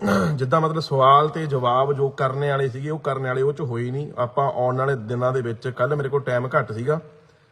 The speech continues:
ਤੇ ਉਹ ਸਵਾਲ ਉਹ ਜਵਾਬ ਉਹ ਤੋਂ ਦੁਬਾਰਾ ਸੀ, ਜੇ ਟਾਈਮ ਲੱਗਿਆ ਜ਼ਰੂਰ ਆਪਾਂ ਕਰਾਂਗੇ।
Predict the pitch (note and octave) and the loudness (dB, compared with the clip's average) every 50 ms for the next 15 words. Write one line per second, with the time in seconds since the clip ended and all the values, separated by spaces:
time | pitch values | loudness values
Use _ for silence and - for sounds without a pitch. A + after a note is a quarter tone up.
0 | _ - C3+ A#2+ - - C#3 D#3+ F3+ F#3+ - - D3 C#3 C#3 C#3 C#3 D3 C#3+ - | _ -2 0 0 2 2 4 4 4 4 4 4 4 6 8 8 8 8 8 8
1 | C3+ B2+ C3 C3+ C3 - E3 C3 B2 A#2+ A#2+ B2 A2+ - - A#2+ A#2+ C3+ - - | 6 6 4 4 0 0 -2 0 2 4 4 4 2 0 -4 -6 -4 -4 -2 0
2 | B2+ B2 B2 B2+ B2 A#2+ A2 A#2+ C3 C3+ B2+ A#2 B2 C3 C3+ C#3+ C3 C3+ C#3 C3 | 0 0 0 0 -2 -4 -2 -2 -2 -2 -2 -4 -4 -2 0 0 0 0 -2 -2
3 | C#3 C#3 C#3+ D3+ D#3+ E3+ | 0 0 0 0 -2 -4